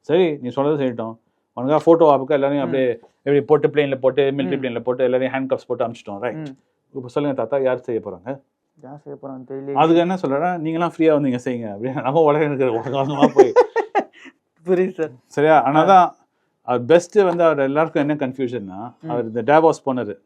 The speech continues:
Speaker 1: டேவாஸ்ல போய் என்ன உளறி இருக்குன்னா,
Speaker 2: ம்.
Speaker 1: ஸ்டேஜ் மேல நின்னுட்டு நம்ம
Speaker 2: ம்.
Speaker 1: தா-, தாத்தா, அவர் என்ன சொல்றாருன்னா, "நீங்க எல்லாரும் யூ எஸ் அட்வான்டேஜ் எடுத்துக்கிறீங்க, யூ எஸ் நீங்க ஹர்ட்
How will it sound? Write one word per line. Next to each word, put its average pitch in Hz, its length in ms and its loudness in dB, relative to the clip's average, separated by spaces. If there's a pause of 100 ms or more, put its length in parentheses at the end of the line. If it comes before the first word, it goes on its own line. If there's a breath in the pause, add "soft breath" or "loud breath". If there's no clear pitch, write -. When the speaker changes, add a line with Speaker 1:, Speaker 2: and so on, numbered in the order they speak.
(240)
Speaker 1:
டேவாஸ்ல 170 380 4
போய் 147 160 0
என்ன 147 160 0
உளறி 135 280 0
இருக்குன்னா, 104 480 -10
Speaker 2:
ம். 151 280 -12
Speaker 1:
ஸ்டேஜ் 131 360 -4
மேல 110 160 -8
நின்னுட்டு 95 180 -16
நம்ம 101 180 -16
Speaker 2:
ம். 151 80 -14
Speaker 1:
தா-, - 180 -10
தாத்தா, 131 420 -2 (720)
அவர் 120 160 -6
என்ன 156 140 -2
சொல்றாருன்னா, 156 520 -4 (260)
"நீங்க 123 220 -6
எல்லாரும் 160 500 -2 (260)
யூ 147 160 0
எஸ் 156 140 0
அட்வான்டேஜ் 127 460 -2
எடுத்துக்கிறீங்க, 95 520 -18 (100)
யூ 139 140 0
எஸ் 151 160 2
நீங்க 107 260 -8
ஹர்ட் 147 160 -2